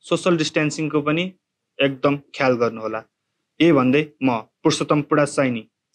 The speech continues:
आजको न्युजबाट बाहिरिन्छु।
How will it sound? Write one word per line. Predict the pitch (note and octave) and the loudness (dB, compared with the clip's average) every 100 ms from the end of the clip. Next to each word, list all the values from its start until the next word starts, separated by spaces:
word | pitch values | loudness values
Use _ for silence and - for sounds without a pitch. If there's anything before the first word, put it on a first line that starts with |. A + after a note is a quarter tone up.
| _ | _
आजको | B2+ C3 B2+ - A#2 - _ _ | -2 0 -2 -4 -4 -4 _ _
न्युजबाट | C3+ C3 A#2 A#2+ C3+ - _ _ _ _ B2 | -2 -2 0 -4 -4 -8 _ _ _ _ -2
बाहिरिन्छु। | A#2+ A#2 A#2 A2+ | -2 -2 -6 -6